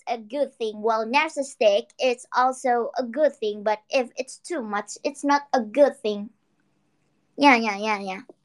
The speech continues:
Penyakit itu, Bu. Lah. Self-love dikata penyakit, the hell. Gak apa-apa kan, emang cantik, emang cantik. Eh, sumpah ya. Gue tuh kalau malam tuh lebih cantik, gak tau kenapa ya. Mungkin karena pencahayaan juga ya.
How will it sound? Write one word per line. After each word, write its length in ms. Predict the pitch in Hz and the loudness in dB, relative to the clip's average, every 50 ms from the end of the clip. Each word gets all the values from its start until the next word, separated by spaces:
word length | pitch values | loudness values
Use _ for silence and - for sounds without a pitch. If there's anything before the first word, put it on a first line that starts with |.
| _ _ _ _ _ _ _ _ _ _ _ _ _ _ _ _ _ _ _ _ _ - _ _ _ _ _ _ _ _ _ _ _ _ _ _ _ _ _ _ _ _ _ - - - - - - - _ - | _ _ _ _ _ _ _ _ _ _ _ _ _ _ _ _ _ _ _ _ _ -20 _ _ _ _ _ _ _ _ _ _ _ _ _ _ _ _ _ _ _ _ _ -20 -18 -12 -8 -8 -8 -8 _ -8
Penyakit 340 | 240 220 220 226 - 269 262 247 247 240 | -6 -6 -6 -6 -6 -8 -6 -6 -4 -2
itu, 100 | 262 254 240 | -2 0 2
Bu. 240 | 226 254 262 254 202 | 4 6 8 8 8
Lah. 300 | 285 370 415 427 415 370 339 - - _ _ _ _ _ _ - _ _ - 151 156 _ _ _ _ | 10 8 8 8 6 4 0 -6 -12 _ _ _ _ _ _ -20 _ _ -20 -20 -20 _ _ _ _
Self-love 480 | - - 349 359 359 359 381 415 392 359 | -4 0 2 2 2 0 -2 -4 -4 -4
dikata 340 | 381 - - 359 359 349 349 | -4 -2 -2 -2 -2 -2 -6
penyakit, 560 | - 359 370 339 330 370 392 392 - 403 415 - | -6 -6 -6 -4 -4 -4 -6 -6 -8 -8 -6 -4
the 180 | 330 311 311 339 330 | -2 -2 -2 -2 -4
hell. 420 | - 403 403 381 311 262 254 277 _ _ _ _ _ _ _ _ _ _ _ | -4 -4 -2 -2 -2 -2 -4 -8 _ _ _ _ _ _ _ _ _ _ _
Gak 80 | - - | -6 -4
apa-apa 240 | 302 339 339 381 381 | -2 -2 -2 -2 -2
kan, 140 | - 392 392 | -2 -2 -2
emang 160 | 370 349 330 | -2 -4 -6
cantik, 380 | 302 - 302 320 359 359 370 359 | -6 -6 -4 -4 -4 -6 -6 -6
emang 220 | 339 320 320 320 - | -6 -6 -6 -6 -6
cantik. 420 | 359 339 349 370 403 415 403 - _ _ - | -4 -4 -2 -2 -2 -4 -6 -10 _ _ -6
Eh, 80 | - 392 | -4 -2
sumpah 280 | - 370 349 339 - 349 | -2 0 2 4 4 6
ya. 120 | 311 302 285 - - - - - - - _ | 4 4 2 0 -6 -16 -16 -16 -18 -16 _
Gue 160 | - 269 349 381 | -4 -2 0 2
tuh 160 | - 440 - | 2 4 8
kalau 240 | 370 320 311 311 302 | 8 10 10 8 6
malam 240 | 294 294 330 370 | 4 0 0 -2
tuh 160 | 339 403 392 370 | -4 -4 -4 -4
lebih 160 | 330 262 269 | -4 -6 -4
cantik, 320 | - 277 262 285 294 311 | -2 -2 -2 -2 -4 -6
gak 160 | 285 269 262 | -4 -2 -2
tau 140 | 247 262 254 | -2 -4 -6
kenapa 340 | 262 262 262 277 - 311 294 | -4 -4 -4 -4 -4 -4 -4
ya. 160 | 262 226 220 | -4 -4 -4
Mungkin 240 | 226 240 247 339 381 | -6 -10 -12 -12 -6
karena 240 | 359 359 330 285 269 - | -4 -2 -2 -2 -2 -4
pencahayaan 640 | 269 247 - 254 226 220 220 226 220 - 214 220 220 | -6 -10 -8 -8 -8 -8 -6 -6 -4 -6 -6 -6 -6
juga 240 | 214 220 240 285 302 | -8 -6 -4 -4 -4
ya. 160 | 269 226 214 | -2 -2 -4